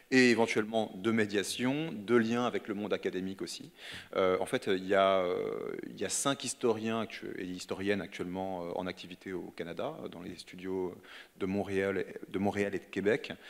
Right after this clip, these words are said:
Euh, et puis, il y a une équipe de, de six historiens et historiennes et autres chercheurs, parce qu'on a aussi d'autres disciplines, de la géographie, euh, de la géopolitique, euh, des choses comme ça, euh, dans une, dans mon équipe, hein, qui est au, au siège à Ubisoft. Euh, le rôle de tous ces gens-là, c'est, euh,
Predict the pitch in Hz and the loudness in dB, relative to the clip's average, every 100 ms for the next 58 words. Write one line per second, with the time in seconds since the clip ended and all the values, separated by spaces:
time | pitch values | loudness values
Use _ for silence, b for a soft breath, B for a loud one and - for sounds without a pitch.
0 | B B - 90 87 104 - 127 117 110 | B B -6 -2 0 0 2 8 8 8
1 | 107 131 127 98 95 90 92 90 - 127 | 2 0 0 2 2 2 -2 -6 -4 -4
2 | 120 - 110 117 107 - 107 120 113 117 | -6 -4 -2 0 0 -2 0 2 2 0
3 | 113 139 156 127 - 101 110 - - 87 | 0 0 0 0 -2 0 -2 -2 -4 -4
4 | 104 104 - 101 90 90 90 82 90 101 | -2 -2 -4 -8 -6 -6 -6 -8 -6 -6
5 | 82 85 85 85 90 87 92 - 87 90 | -8 -8 -6 -4 -4 -2 -6 -6 -12 -10
6 | 92 - - 90 90 104 95 92 90 98 | -10 -12 -10 -6 -4 -4 -4 -4 -8 -10
7 | 98 - - - - - - - B B | -12 -10 -10 -10 -10 -8 -10 -10 B B
8 | B B B - 98 90 87 90 101 107 | B B B 6 8 8 8 6 4 4
9 | 104 104 101 117 117 117 101 - 135 - | 4 0 4 4 4 2 0 -2 -6 -8
10 | 92 101 90 90 - 101 104 92 85 87 | -8 -6 -6 -8 -6 -2 -2 0 -2 -2
11 | 98 - 110 104 92 87 92 90 - 95 | -4 0 2 2 2 2 0 0 -4 -6
12 | - B B B B B B 98 95 117 | -10 B B B B B B 4 6 6
13 | 113 110 160 143 113 123 117 107 104 107 | 4 6 4 4 -4 -6 -4 0 4 4
14 | - - - 117 110 101 - 90 85 | 2 -6 0 4 4 2 -2 -4 -4